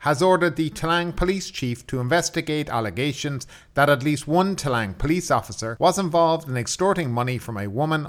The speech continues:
under threat of charging her with prostitution. Teen racing on Phuket Pier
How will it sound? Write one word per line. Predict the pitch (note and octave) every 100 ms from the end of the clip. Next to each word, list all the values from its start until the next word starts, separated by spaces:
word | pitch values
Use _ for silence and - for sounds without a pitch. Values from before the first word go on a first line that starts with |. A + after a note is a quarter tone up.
| -
under | F3 F#3
threat | F3+ - C#3 B2+
of | B2 -
charging | C3 C3 C3 A#2+
her | G#2+ G2+
with | G2
prostitution. | - G2 - - - A#2 - G#2+ G2 F2 _ _ _ _ _ _
Teen | - F#3 E3
racing | E3 E3+ F#3+ E3+
on | B2
Phuket | - F#3+ D3 G2+
Pier | C3 C3+ C3+ B2